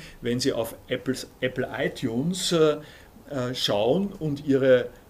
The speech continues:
äh, die iTunes, äh, äh, Dienste, äh, wenn Sie die Geschäftsbedingungen anschauen, äh, aufgesplittet sehen in ungefähr fünfzig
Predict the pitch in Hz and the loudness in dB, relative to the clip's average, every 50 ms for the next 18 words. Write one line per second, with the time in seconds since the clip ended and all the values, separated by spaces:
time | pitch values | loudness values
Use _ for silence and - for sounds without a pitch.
0 | - - - - 135 147 135 123 120 117 117 - 131 117 - 113 113 123 160 160 | -20 -20 -18 -12 -8 -4 -2 -2 -2 -2 -2 -4 -4 -4 -4 -2 0 0 0 -2
1 | - - 175 160 156 156 160 156 151 - - - 160 143 135 135 135 135 131 - | 0 0 0 2 2 0 -2 -2 -2 -4 -2 0 0 2 2 2 0 0 -4 -8
2 | - - 127 117 117 117 - 143 160 196 220 220 - - - - 135 117 120 131 | -8 -6 -6 -6 -6 -6 -4 0 0 0 2 0 -2 -6 -4 -2 2 4 6 6
3 | - - - - - - - - - - - 143 139 135 131 127 - - - 127 | 4 2 0 -6 -16 -20 -20 -20 -20 -18 -10 -6 -4 -4 -4 -6 -8 -6 -6 -6
4 | 123 123 117 127 - 127 - - 123 113 - - - - 151 143 - 143 127 127 | -4 -6 -6 -8 -6 -4 -2 -2 -2 -2 -2 -4 -4 -4 -4 -2 -2 -2 0 0
5 | 127 120 113 113 113 107 - 110 131 170 196 - - 120 98 101 107 117 147 185 | 0 -2 -2 -4 -6 -8 -8 -8 -6 -6 -6 -4 -2 -2 0 2 2 0 0 -2
6 | 196 202 - - - - - - - - 143 135 135 - - - - 160 170 - | -4 -8 -12 -18 -20 -20 -20 -16 -10 -6 -6 -6 -6 -8 -4 0 2 2 2 2
7 | - 180 - - - 143 156 151 - 147 131 - - - 113 104 113 123 143 175 | 0 -4 -4 -4 -4 -4 -4 -2 0 0 0 0 -2 -4 -4 -4 -2 -2 -2 -4
8 | 190 185 170 - - 143 143 147 156 165 175 175 175 - - - - - 135 135 | -4 -6 -10 -10 -6 -4 -2 -2 0 0 -2 -2 -4 -8 -16 -12 -8 -6 -2 0
9 | 135 139 135 - 139 123 117 117 117 113 110 113 - - - - - - - - | 0 0 0 0 -2 0 0 2 0 0 -2 -4 -10 -16 -20 -20 -20 -20 -20 -20
10 | - - - - - - - - - - - - - - - - - - - 170 | -20 -20 -20 -20 -20 -20 -20 -20 -20 -20 -20 -20 -20 -20 -20 -12 -4 0 2 4
11 | 180 180 - - - - 185 170 156 151 - - - | 4 2 0 -4 -2 2 4 4 4 2 0 -6 -18